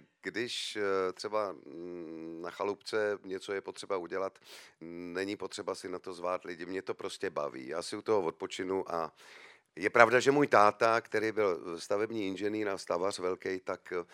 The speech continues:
mě toho spoustu naučil. Já z toho do dneška vycházím. Udělal jsem jednu zásadní chybu, ale tak to je spíš moje charakterová vlastnost, že já jsem, už jsem si přece jenom myslel v tomhle věku, že budu trpělivější, budu méně,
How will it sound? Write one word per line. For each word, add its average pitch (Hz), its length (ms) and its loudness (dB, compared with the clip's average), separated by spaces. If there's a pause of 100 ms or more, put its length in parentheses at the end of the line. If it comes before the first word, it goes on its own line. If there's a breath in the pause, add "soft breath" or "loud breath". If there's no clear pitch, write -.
(160 loud breath)
mě 92 100 -2
toho 110 180 0
spoustu - 380 -4
naučil. 85 380 -2
Já 92 120 0
z - 40 -18
toho 107 160 -2
do 95 80 -2
dneška 101 320 -4
vycházím. 90 520 -2
Udělal 160 340 4
jsem 151 160 0
jednu 135 220 -2
zásadní 110 520 0
chybu, 95 360 -8 (580 loud breath)
ale 104 180 2
tak - 180 -4
to 110 120 -2
je 113 100 0
spíš - 280 -10
moje 117 180 -2
charakterová 107 640 2
vlastnost, 101 460 -2
že 98 100 -6
já 92 120 0
jsem, 92 280 -6 (1120 soft breath)
už - 80 -14
jsem 73 120 -8
si - 120 -14
přece - 280 -12
jenom 69 160 -8
myslel 71 220 -8
v - 40 -18
tomhle 73 260 -10
věku, 76 380 -8 (180)
že 71 220 -14
budu 104 200 -4
trpělivější, 73 1040 -8 (540 loud breath)
budu 82 160 -6
méně, 85 600 -2